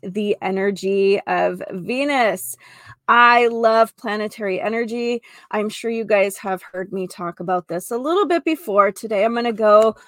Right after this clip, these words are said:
a little bit more in depth, sharing a little bit more information, and, um, I think you're gonna love it. According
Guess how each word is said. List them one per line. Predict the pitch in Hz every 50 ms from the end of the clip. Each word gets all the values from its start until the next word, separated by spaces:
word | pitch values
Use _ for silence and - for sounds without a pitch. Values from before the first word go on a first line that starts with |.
| _ _ _
a | -
little | 247 269 285 277
bit | 277 294 -
more | 226 247 240 240 247
in | 240 226
depth, | 185 196 160 170 196 - _ -
sharing | - - - 208 202 208 214 233 247
a | 247
little | 254 254 269
bit | 277 302 - -
more | 233 233 233 233
information, | 233 262 254 _ - 285 311 339 330 - - 214 214 - - 240 233 254 277 349 415 - _ _ _ _ _ _ _
and, | - 262 262 262 254 254 262 247 254
um, | 269 247 247 247 247 226 - -
I | 254
think | 277 311 339 359
you're | 415 403
gonna | 392 415 403 403 381 349
love | 330 311 339 403 415
it. | 415 247 190 - - - - - - _ _ _ _ _ _ _ _ _ - -
According | - - _ - - - - 262 262 269 285 311 330 339 359 370 392 403 392 330